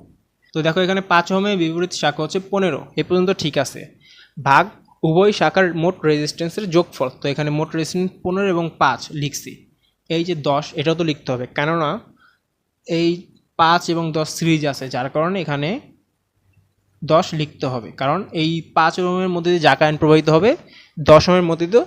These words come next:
একই পরিমাণ কারেন্ট প্রবাহিত হবে। তারপর আমরা লিখব সার্কিটে মোট কারেন্ট, তো অ্যান্সার আসবে দুই দশমিক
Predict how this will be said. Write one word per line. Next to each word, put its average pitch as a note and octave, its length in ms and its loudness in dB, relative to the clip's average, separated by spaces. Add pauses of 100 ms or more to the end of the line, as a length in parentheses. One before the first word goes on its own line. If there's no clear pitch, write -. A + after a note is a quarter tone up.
(120)
একই F#3+ 240 2
পরিমাণ F3 280 2
কারেন্ট F#3 280 2
প্রবাহিত D3+ 340 2
হবে। B2+ 140 -4 (480)
তারপর D#3+ 320 4
আমরা F3 160 4
লিখব D3 300 -2 (1500)
সার্কিটে D#3 360 0
মোট F#3 120 2 (100)
কারেন্ট, C3 220 0 (100)
তো - 100 -8
অ্যান্সার C#3+ 320 -4
আসবে D#3+ 180 -4 (600)
দুই D#3+ 180 2
দশমিক G#3+ 300 -2